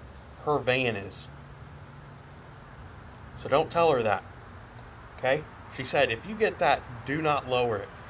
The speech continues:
You're not gonna lower anything, you're not gonna lift anything." That's what she told me. So don't tell her we did that, right? So, the name of this, so she calls it a grandpa car.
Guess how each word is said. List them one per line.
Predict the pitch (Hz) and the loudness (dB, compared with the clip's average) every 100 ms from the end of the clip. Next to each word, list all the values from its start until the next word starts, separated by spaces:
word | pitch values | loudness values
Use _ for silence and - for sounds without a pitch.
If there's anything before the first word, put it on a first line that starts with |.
| - - | -14 -4
You're | 120 | 2
not | 170 175 | 4 6
gonna | 170 | 6
lower | 143 165 202 214 | 8 8 8 6
anything, | 226 233 226 | 4 2 2
you're | 214 | 4
not | 214 196 | 2 4
gonna | 202 | 4
lift | 202 202 | 4 2
anything." | 175 139 127 101 | 0 -2 -2 2
That's | 143 - | 0 0
what | 208 214 | -2 -2
she | - | -2
told | 220 - 226 190 | 0 6 6 4
me. | - - - - - - - - - | -4 -10 -14 -14 -14 -14 -14 -14 -8
So | 113 | -4
don't | 127 175 - | 0 0 -2
tell | - 208 196 | 2 4 4
her | |
we | 190 208 | 2 4
did | 226 | 6
that, | 175 101 - - - - - - - - - | 6 2 0 -14 -14 -14 -14 -14 -16 -14 0
right? | 135 277 - - - - - - - - - - | 2 2 -4 -16 -16 -18 -18 -18 -18 -18 -18 -14
So, | - 214 190 123 - - | 2 8 8 6 -2 -6
the | 117 | -2
name | 139 175 | 0 2
of | 135 | 4
this, | 143 147 151 - - - - - | 6 6 2 -12 -16 -18 -16 4
so | 143 135 | 6 6
she | 220 | 4
calls | 208 185 143 | 6 8 8
it | |
a | |
grandpa | 131 151 160 131 120 | 4 4 4 4 2
car. | 120 110 123 | 4 4 4